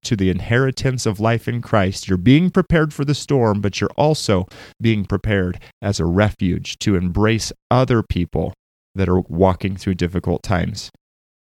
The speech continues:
So I just want to encourage you, take a deep breath today. Spend some time thanking God for where you are and choose today to grow in Christ. No matter which season you're in, knowing that the day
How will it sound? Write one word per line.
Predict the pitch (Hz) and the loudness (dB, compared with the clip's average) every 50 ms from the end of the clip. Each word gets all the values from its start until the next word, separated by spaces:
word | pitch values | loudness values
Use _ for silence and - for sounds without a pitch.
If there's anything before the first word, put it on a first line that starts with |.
| _ _ | _ _
So | - - 127 | -4 -2 0
I | 147 | 0
just | 180 170 - | 0 0 0
want | 156 139 135 | -2 0 0
to | 127 113 | 0 0
encourage | 101 90 - 117 117 101 90 76 | -2 -2 0 0 0 0 0 -2
you, | - - | -4 -2
take | - 120 - - | -2 -2 0 0
a | 113 | 0
deep | 101 123 131 - - | 0 0 -2 0 0
breath | 113 113 117 113 | 0 0 0 0
today. | - - 117 110 110 107 107 107 - _ _ _ | -2 -6 -2 -2 0 -2 -2 -4 -8 _ _ _
Spend | - - - - 139 139 139 123 | -10 -10 -2 0 0 0 0 0
some | - 120 117 104 | -2 -2 -4 -2
time | - - 117 113 110 107 | 0 0 0 0 0 -2
thanking | 98 - - 117 113 110 - 104 107 104 | -4 -2 0 0 0 0 -2 -2 -2 0
God | 98 98 95 95 92 87 | 2 2 2 2 2 0
for | - - 98 | 0 0 2
where | 92 95 90 | 2 2 2
you | 90 92 98 98 90 | 2 2 2 2 2
are | 87 87 85 - 98 - _ _ - _ _ | 2 2 0 -2 -4 -8 _ _ -20 _ _
and | - 95 90 85 | -4 -2 -2 -2
choose | - - 120 123 135 139 139 143 139 - - _ | -2 0 2 2 4 4 2 0 -2 -6 -12 _
today | - 120 104 95 87 82 87 92 92 - _ | -4 0 2 2 2 2 0 -2 -4 -8 _
to | - - 92 | -4 -4 -4
grow | 82 - 92 98 104 113 117 120 127 143 - _ | -2 0 2 4 4 4 4 2 -2 -6 -6 _
in | - 123 120 | -4 -4 -4
Christ. | 113 - - 95 87 90 - - | -2 0 0 0 0 0 -2 -2
No | 101 | -2
matter | 101 107 101 101 101 | 0 2 2 2 2
which | 98 127 160 - - | 2 2 0 0 -2
season | - 175 175 175 151 170 170 170 | -2 0 0 0 2 2 0 2
you're | 170 165 - | 2 0 2
in, | - 165 156 95 - - - - _ _ _ _ _ _ _ _ _ _ _ _ _ _ - | 2 2 2 2 0 -4 -6 -10 _ _ _ _ _ _ _ _ _ _ _ _ _ _ -2
knowing | 104 98 101 104 101 98 90 | 0 2 2 2 2 2 0
that | 98 92 - | -2 -2 -2
the | - 95 | -2 -2
day | 90 85 107 110 113 127 135 147 156 156 | 0 0 2 2 4 4 2 0 -2 -4